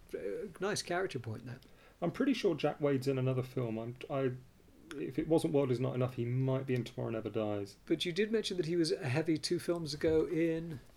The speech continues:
Speaker 2: Uh, Living Daylights, but it's one of the
Speaker 1: Th-,
Speaker 2: worst
Speaker 1: that was the
Speaker 2: Bond
Speaker 1: first,
Speaker 2: villains.
Speaker 1: um, the first
Speaker 2: Dalton,
Speaker 1: Dalton
Speaker 2: uh,
Speaker 1: one.
Speaker 2: Dalton, yeah.
Speaker 1: And it's one of the worst Bonds, did you say?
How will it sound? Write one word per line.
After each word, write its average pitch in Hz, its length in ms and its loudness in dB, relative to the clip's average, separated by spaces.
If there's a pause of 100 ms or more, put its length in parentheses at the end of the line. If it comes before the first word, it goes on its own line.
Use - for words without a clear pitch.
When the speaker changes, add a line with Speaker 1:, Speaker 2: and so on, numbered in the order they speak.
(120)
Speaker 2:
Uh, 156 40 6
Living 147 300 10
Daylights, 135 460 8
but - 300 0
it's - 480 -4
one 151 220 2
of 143 60 0
the 139 100 6
Speaker 1:
Th-, 131 140 2
Speaker 2:
worst 151 240 6
Speaker 1:
that 196 140 2
was 185 160 4
the 180 100 2
Speaker 2:
Bond - 120 -8
Speaker 1:
first, 170 500 4
Speaker 2:
villains. 170 160 -2
Speaker 1:
um, 156 440 -2
the 151 80 -8
first 151 260 2
Speaker 2:
Dalton, 165 240 2
Speaker 1:
Dalton 110 160 0
Speaker 2:
uh, 113 60 2
Speaker 1:
one. 107 80 -4
Speaker 2:
Dalton, 107 180 -10
yeah. 101 160 -8 (460)
Speaker 1:
And 160 120 0
it's 190 160 2
one - 100 2
of 175 40 0
the 170 80 2
worst 180 260 6
Bonds, 190 340 0
did - 200 -12
you 214 80 -8
say? 233 180 -6